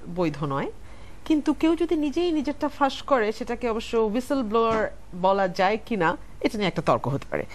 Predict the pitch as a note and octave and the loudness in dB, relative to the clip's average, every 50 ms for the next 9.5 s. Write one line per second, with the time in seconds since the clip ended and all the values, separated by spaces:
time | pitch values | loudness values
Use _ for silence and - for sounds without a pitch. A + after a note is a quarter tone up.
0 | - - - - - - - - - - D#4+ D4+ - E4+ E4+ E4 D#4+ D4 B3+ D4+ | -12 -12 -12 -12 -12 -12 -10 -4 0 2 2 2 4 4 4 4 4 4 2 2
1 | D4 - A#3+ F#3 G3 G#3 G3 F#3+ G3+ G#3+ A3+ A#3 B3 - - C4+ A#3+ B3+ A#3 A3+ | 2 4 2 4 4 4 2 2 2 2 0 0 -2 -2 -2 -2 2 4 4 4
2 | A3 G#3+ G#3 G#3 G3+ - - - - G#3+ G#3 A#3+ A#3+ A#3 A3+ A3 G#3+ G#3 - G#3+ | 4 4 2 0 -2 -4 -6 -4 -4 -2 0 2 2 2 2 2 0 0 0 0
3 | G#3+ G3+ G3+ G#3 G3 G#3 G#3+ G3 E3+ D#3+ D#3 - - - F4 F#4 - G#3 - - | 0 4 4 4 4 4 2 2 2 0 -2 -2 -2 -4 -4 -4 -4 -6 -4 -2
4 | D3+ D#3+ D3 C#3 C3+ C3+ F#3 G#4 - - - - - - - - - - - C4+ | 0 0 2 2 2 2 0 0 -2 -4 -12 -14 -14 -14 -14 -12 -4 2 4 4
5 | C#4+ C4+ C4+ D#4 F4 E4+ - - G#3+ F3+ G3+ G3+ - - - C4 C4+ D4 D4+ B3 | 4 6 6 4 4 2 0 -2 -2 -2 -2 -2 -2 2 2 2 4 4 2 4
6 | G#3+ A#3+ A#3+ B3 C4+ C#4 C#4 C#4+ C#4+ - - - D4+ D4+ C#4+ C#4 - - - - | 6 6 6 4 4 -2 -2 -2 -4 -6 -4 -4 -2 -2 -2 -4 -8 -12 -14 -4
7 | - - B3+ B3 - - D4 B3 G3+ F#3 - - - - - - - - - - | 2 2 2 2 2 -2 0 0 0 0 -2 -4 -10 -10 -12 -12 -14 -14 -14 -10
8 | - - - D4+ D4+ - - - C4+ A#3+ A#3+ G#3 G3+ - F#3+ E3+ - A3 G3+ G#3+ | -2 2 2 2 2 0 -2 -2 0 0 2 2 0 -2 -2 -4 -2 -2 0 0
9 | - - A#2+ - - - - F#2 - - | 0 -2 -4 -6 -6 -8 -6 -6 -6 -8